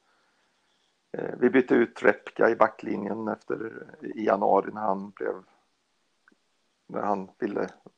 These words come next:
hem till Tjeckien igen, men i övrigt så spelade vi nästan samma lag hela tiden. Och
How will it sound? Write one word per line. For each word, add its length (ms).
hem 200
till 100
Tjeckien 440
igen, 240
men 400
i 80
övrigt 360
så 160
spelade 440
vi 100
nästan 360
samma 240
lag 240
hela 160
tiden. 260
Och 340